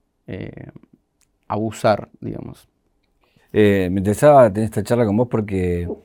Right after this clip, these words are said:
Speaker 2: eh, por ahí si entrevistás a alguien que, que es grande, cincuenta, sesenta años, por ahí puede estar invadido mucho de la nostalgia también. Eh, pero en, en tu caso, digo,
Speaker 1: No, a
Speaker 2: de
Speaker 1: mí
Speaker 2: nuevo,
Speaker 1: me encanta lo que, lo que sucede.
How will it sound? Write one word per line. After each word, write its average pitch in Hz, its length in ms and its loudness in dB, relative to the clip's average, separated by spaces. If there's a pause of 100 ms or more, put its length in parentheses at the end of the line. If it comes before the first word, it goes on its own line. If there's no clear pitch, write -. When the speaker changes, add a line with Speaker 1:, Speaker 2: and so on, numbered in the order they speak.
(460)
Speaker 2:
eh, 82 840 -4 (260)
por 87 100 -6
ahí 95 60 -4
si 101 140 -4
entrevistás 87 540 -4
a 95 60 0
alguien 90 320 -2
que, 82 320 -4 (220)
que 87 100 -8
es 80 60 -4
grande, 85 460 -2
cincuenta, 82 500 -8
sesenta 87 320 -6
años, 87 360 -8 (580)
por 98 120 2
ahí 101 60 4
puede 101 240 2
estar 98 400 -2 (100)
invadido 92 420 0
mucho 98 240 0
de 90 60 2
la 85 100 -2
nostalgia 85 560 -2
también. 87 600 -4 (440)
Eh, 87 400 -2
pero 90 120 -4
en, 92 160 -4
en 98 120 -6
tu 95 80 -2
caso, 117 400 4
digo, 85 800 0
Speaker 1:
No, 165 100 0
a 131 80 2
Speaker 2:
de 131 60 0
Speaker 1:
mí 151 60 0
Speaker 2:
nuevo, 90 380 0
Speaker 1:
me 127 140 0
encanta 147 360 2
lo 113 100 -2
que, 104 140 -4
lo 104 180 -8
que 101 60 -10
sucede. 101 360 -8